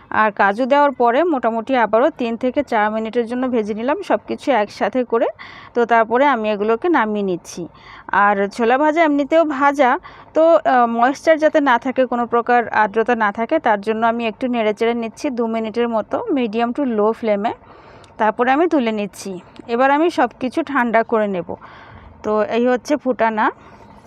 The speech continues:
এবার দেখুন, আমি সব কিছু ঠান্ডা করে নিয়েছি। আর, আহ, চীনা বাদামগুলো একটু ছিলে নিয়েছি যতটা সম্ভব হয়েছে। এবার আমরা এগুলোকে বেটে নেব, মানে গ্রাইন্ড করে নেব।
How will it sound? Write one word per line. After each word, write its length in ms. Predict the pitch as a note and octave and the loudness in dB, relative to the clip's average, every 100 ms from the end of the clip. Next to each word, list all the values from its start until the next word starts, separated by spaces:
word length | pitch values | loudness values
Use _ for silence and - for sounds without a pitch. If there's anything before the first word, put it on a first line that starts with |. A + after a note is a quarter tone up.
| - - - | -20 -20 -8
এবার 220 | C4 C4+ C4+ | 0 2 2
দেখুন, 320 | C#4+ D#4 E4 | 2 2 2
আমি 200 | D4 D4 | 2 2
সব 180 | C#4+ A#3+ | 0 -2
কিছু 180 | C4 C#4+ | -2 -4
ঠান্ডা 420 | D4+ B3+ A#3 A#3 | -2 -2 0 0
করে 240 | B3 C4+ C4 | 2 2 2
নিয়েছি। 640 | C4 B3 A#3+ - D#4 F4 | 0 -2 -6 -4 -2 0
আর, 480 | A3+ A#3 A3+ G#3 A3 | 2 2 2 2 2
আহ, 340 | A3 G#3+ G#3+ G3 | 4 2 0 -4
চীনা 220 | B3+ A#3+ | -2 0
বাদামগুলো 500 | A#3 A#3 B3 B3 C4 | 2 0 0 0 2
একটু 240 | C4 B3+ C4+ | 0 0 -6
ছিলে 340 | - B3 A#3 | -4 -4 -4
নিয়েছি 400 | C4 B3 A3 C#4 | -2 -4 -4 -6
যতটা 320 | C4+ B3 A3+ | -4 -4 -4
সম্ভব 340 | B3 B3 G#3+ A#3 | -4 -4 -2 -2
হয়েছে। 420 | A3+ G#3+ G#3 D4+ - - - - - | 0 -2 -2 -8 -8 -20 -20 -20 -4
এবার 280 | B3 C4 D#4+ | 0 4 4
আমরা 260 | D4+ C#4+ | 4 4
এগুলোকে 420 | C4+ A3+ A3 A#3 E4 | 2 2 0 0 0
বেটে 320 | B3+ A#3 B3+ | 2 2 0
নেব, 300 | A#3 F#3+ C4 B4 - | 0 0 -2 -4 -10
মানে 280 | A3+ G#3 G#3+ | -2 0 0
গ্রাইন্ড 420 | G3 A3 G#3 A3 | 0 2 2 -2
করে 240 | - G#3 G3+ | -2 0 0
নেব। 260 | F#3 G3+ | -2 -2